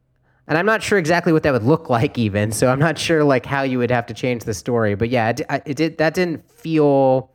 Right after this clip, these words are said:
like, like you said, maybe, like, as advanced as, as the world sort of s-,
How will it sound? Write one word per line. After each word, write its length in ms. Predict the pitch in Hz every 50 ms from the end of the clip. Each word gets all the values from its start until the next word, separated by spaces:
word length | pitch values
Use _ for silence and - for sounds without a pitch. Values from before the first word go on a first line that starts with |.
| _ _ _ _ _ _
like, 180 | 120 117 113 -
like 240 | 123 123 117 113
you 60 | 120 110
said, 220 | - 127 110 107
maybe, 220 | 113 110 107 110
like, 200 | 110 107 101 - -
as 300 | 120 113 113 117 113 107
advanced 600 | 110 104 95 95 107 104 107 110 107 107 - - - -
as, 340 | 107 101 98 98 - - -
as 220 | - 107 98 92 -
the 120 | - 98
world 280 | 95 101 107 107 107 107
sort 180 | - 117 107
of 100 | 101 98
s-, 140 | 101 - -